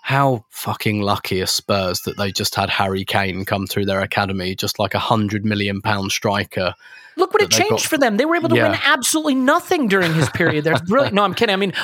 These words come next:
Speaker 2: uh, if we wanna set aside rivalry, they made a Champions League final and finished top
Speaker 1: Yeah,
Speaker 2: four
Speaker 1: yeah.
Speaker 2: a lot thanks to one academy player being really good.
Speaker 1: E-,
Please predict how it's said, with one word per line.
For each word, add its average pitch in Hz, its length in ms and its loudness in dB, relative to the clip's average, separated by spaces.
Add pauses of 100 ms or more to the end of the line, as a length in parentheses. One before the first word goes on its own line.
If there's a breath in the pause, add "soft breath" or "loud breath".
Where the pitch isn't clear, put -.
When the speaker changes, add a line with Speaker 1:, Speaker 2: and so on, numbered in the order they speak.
(120)
Speaker 2:
uh, 214 240 4 (220)
if 214 160 0
we 226 80 2
wanna 240 180 4
set 262 180 2
aside 226 280 4
rivalry, 185 480 2 (260 loud breath)
they 175 80 0
made 233 160 2
a 247 40 -4
Champions 240 380 0
League 214 140 -2
final 214 340 2
and 170 140 0
finished 190 240 0
top - 160 2
Speaker 1:
Yeah, 113 80 4
Speaker 2:
four 120 140 4
Speaker 1:
yeah. 110 80 2
Speaker 2:
a - 20 4
lot 160 460 0
thanks 175 260 0
to 175 100 2
one 165 300 2
academy 165 460 0
player 143 300 0
being 143 360 -2
really 139 240 0
good. 123 300 -2
Speaker 1:
E-, 143 100 0